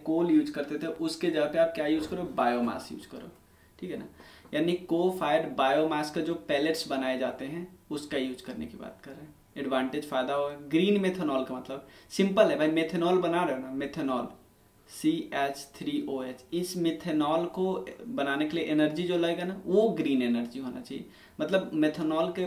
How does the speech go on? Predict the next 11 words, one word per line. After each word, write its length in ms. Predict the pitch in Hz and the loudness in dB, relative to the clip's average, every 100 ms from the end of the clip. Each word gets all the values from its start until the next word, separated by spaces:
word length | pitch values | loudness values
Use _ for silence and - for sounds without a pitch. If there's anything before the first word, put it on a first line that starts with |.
| 147 | 0
बनाने 440 | 139 135 135 156 | 0 0 0 -2
के 100 | 156 | -2
process 480 | - 143 135 143 143 | -6 -4 -4 -4 -6
में 200 | 156 160 | -2 -4
आपका 440 | - 139 135 - 156 | -2 -2 -2 -2 -2
ग्रीन 400 | 131 135 143 147 | 0 0 0 0
हाउस 300 | 139 131 135 | -4 -6 -4
gas 320 | 127 123 131 | -2 -2 -2
release 400 | 127 127 123 120 | -2 -2 -2 -6
ना 80 | 127 | -12
हो, 140 | 127 | -14